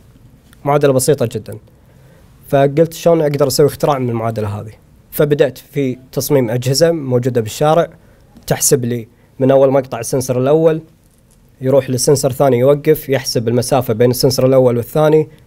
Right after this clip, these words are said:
كم التايمر اللي اشتغل من البداية للنهاية، يعطيني السرعة يرسل لي إياها بثواني للسيارة اللي ناطرة في اليوتيرن. هذا الاختراع تسجل، آه، حصلت على براءة اختراع في عام ألفين وثلاثة عشر، كنت في المرحلة الثانوية. من ثم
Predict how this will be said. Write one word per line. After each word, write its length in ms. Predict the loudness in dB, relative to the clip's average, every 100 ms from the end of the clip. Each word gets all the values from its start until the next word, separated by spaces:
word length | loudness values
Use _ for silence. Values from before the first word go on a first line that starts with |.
| -4
كم 180 | 0 2
التايمر 460 | 0 0 0 0 -2
اللي 100 | -4
اشتغل 280 | -6 -4
من 80 | -2
البداية 320 | 0 0 0
للنهاية، 640 | 2 0 0 2 2 2 0 -12 -10
يعطيني 260 | -2 0 0
السرعة 280 | -2 -2
يرسل 260 | -2 -2 0
لي 80 | 0
إياها 120 | 0
بثواني 380 | -2 0 0 0
للسيارة 460 | -4 -2 -2 -2
اللي 380 | -4 -6 -4 0
ناطرة 340 | 2 0 0 -4
في 120 | -4
اليوتيرن. 440 | -4 -4 -6 -10 -20 -20 -20 -20 -8 0
هذا 160 | 4
الاختراع 440 | 4 4 0 0 -4 _ _ -20 -20 -20 -20 _ _ _ -16
تسجل، 440 | -2 0 0 -4 -6 _ _ -20 -20 -20 -20 -10
آه، 180 | -4 -4
حصلت 340 | -2 0 0
على 80 | 0
براءة 220 | -2 -4
اختراع 280 | -4 -4 -4
في 280 | -4 -6 -4
عام 360 | -2 -4 -4 -8
ألفين 500 | -10 -8 -2 -2 -2
وثلاثة 340 | -4 -4 -2 -2
عشر، 360 | -2 -4 -10 -20 _ _ _ -14 -2
كنت 140 | -2
في 160 | -2 0
المرحلة 360 | 0 0 -4
الثانوية. 580 | -8 -6 -6 -4 -6 -6 -12 _ _ _ -20 -20 -20 -8 2
من 140 | 2
ثم 400 | 6 4 6 2